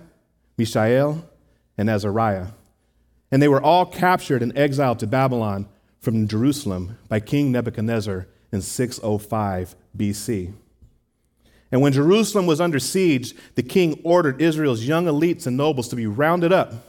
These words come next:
because they would serve in the king's palace. See, they were the best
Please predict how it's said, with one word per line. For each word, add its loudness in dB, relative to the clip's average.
because 0
they 4
would 0
serve 0
in -4
the -4
king's -4
palace. -8
See, -2
they 4
were 0
the -4
best -4